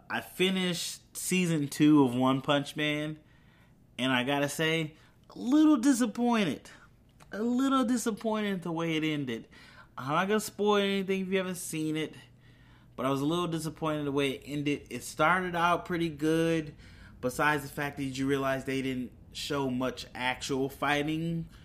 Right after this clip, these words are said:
between characters. There was a lot of jump cuts, which I didn't realize until somebody pointed it out to me. It's very different from season one. Um, apparently they changed, uh, studios from season one to season two.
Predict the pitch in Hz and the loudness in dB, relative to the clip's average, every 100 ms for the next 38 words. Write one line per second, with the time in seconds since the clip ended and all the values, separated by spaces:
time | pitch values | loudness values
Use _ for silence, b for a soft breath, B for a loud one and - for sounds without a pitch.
0 | B B 135 - 160 160 160 156 160 147 | B B -6 -2 -2 -2 -2 0 0 -2
1 | 160 156 139 127 127 120 113 135 135 123 | -2 0 0 -2 -4 -4 -6 -4 -4 -4
2 | 143 139 - 113 - 117 120 123 127 120 | -6 -6 -8 -12 -8 -8 -6 -4 -2 -2
3 | 117 120 110 113 123 113 101 - 135 127 | -4 -6 -10 -10 -8 -6 -8 -6 -4 -2
4 | 107 101 98 107 135 151 156 151 147 B | -2 -2 -2 -4 -4 -2 0 0 -2 B
5 | B B B - 127 110 107 104 143 147 | B B B -4 -4 -4 -12 -4 0 2
6 | 147 135 135 135 135 107 135 120 123 123 | 0 -2 -4 -6 -10 -12 -10 -8 -6 -4
7 | 117 110 117 117 120 113 B B B - | -4 -8 -8 -6 -6 -8 B B B -10
8 | 110 104 107 131 131 123 120 117 110 - | -8 -8 -8 -4 -2 -2 -2 -4 -6 -8
9 | 123 123 120 120 117 - - - - - | -4 -2 -2 -2 -4 -8 -12 -12 -16 -20
10 | - - - 104 92 - - 170 180 180 | -20 -20 -14 -12 -10 -10 -2 0 0 -2
11 | 180 175 175 - B B B - 127 120 | -2 -4 -6 -10 B B B -6 -4 -2
12 | - 139 131 123 127 131 127 - 120 113 | -2 -2 0 -2 0 0 -2 -4 -6 -6
13 | 107 - 147 131 127 120 117 | -6 -4 0 2 2 -2 -4